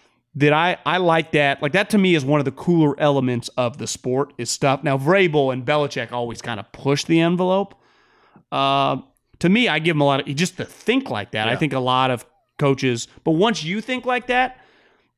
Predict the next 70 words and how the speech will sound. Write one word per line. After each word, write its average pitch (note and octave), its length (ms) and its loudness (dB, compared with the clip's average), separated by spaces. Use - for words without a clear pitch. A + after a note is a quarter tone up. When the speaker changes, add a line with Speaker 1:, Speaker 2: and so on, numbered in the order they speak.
Speaker 1:
that D#3+ 300 -2
to D#3 100 -2
me C#3+ 140 2
immediately C3+ 380 0
goes A2+ 200 -2
viral. A#2 380 0
Obviously, C3 340 -2
we G#2+ 220 -2
Speaker 2:
It - 20 0
doesn't F3 160 2
Speaker 1:
talk F3 120 0
about F3+ 200 0
Speaker 2:
help G3 120 -4
Speaker 1:
it, C3 40 -10
Speaker 2:
you A#2 100 -6
Speaker 1:
but B2 80 -2
Speaker 2:
when G#2+ 60 -2
it G#2 80 -12
goes G2 220 -12
viral E2 420 -10
at F#2 120 -10
all. D#2 180 -16
Speaker 1:
But D3 120 0
doesn't F#3 280 2
every D3+ 260 2
G C3+ 260 2
M C3+ 140 2
and A#2+ 100 -2
coach B2+ 520 0
and A2 360 -2
owner A#2+ 280 -2
talk A#2 240 -2
about B2 180 -2
that B2+ 160 -2
now? C3+ 240 -2
Should E3 220 0
we D#3 180 4
implement E3+ 360 2
that? G3 200 0
'Cause D3 100 -2
that's F3+ 160 0
Speaker 2:
Yeah, D#3 80 2
Speaker 1:
what, - 120 -2
Speaker 2:
you C#3+ 60 -4
Speaker 1:
if A#2+ 60 -2
I F3 160 0
Speaker 2:
would A3 80 0
Speaker 1:
owned - 20 2
a A#3+ 60 0
Speaker 2:
think. C3+ 100 0
Speaker 1:
team, A#3 240 2
I'd D3 120 0
be C#3+ 60 0
like, C3 180 2
"Well, A#2+ 220 2
can A#2 140 -4
we A#2 120 0
do E3+ 100 -2
that?" F#2 80 2
Speaker 2:
But C#3 120 -4
clearly F3 340 0
not C#3+ 200 0
everybody B2 580 0
is A2 120 0
a, A2 200 -6
not C3+ 240 -2
everybody A#2 360 -2
does C3+ 280 -2
it, F2 120 -18
right? F2+ 260 -12